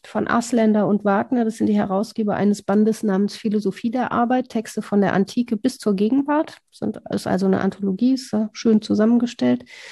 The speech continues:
Dann gibt es, ähm, ein vom Philosophie-Magazin und vom Reklam Verlag herausgegebenes Heft,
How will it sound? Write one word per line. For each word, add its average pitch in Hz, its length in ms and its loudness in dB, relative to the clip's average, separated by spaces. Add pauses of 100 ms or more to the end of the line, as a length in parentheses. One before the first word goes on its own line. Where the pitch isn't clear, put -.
(500)
Dann 247 240 8
gibt 247 240 0
es, 233 320 -2
ähm, 208 500 4
ein 208 520 0
vom 196 300 -4
Philosophie-Magazin 214 1040 0
und 214 120 -2
vom 208 160 -2
Reklam 208 440 -2
Verlag 190 560 -2
herausgegebenes 196 920 -2
Heft, 214 260 2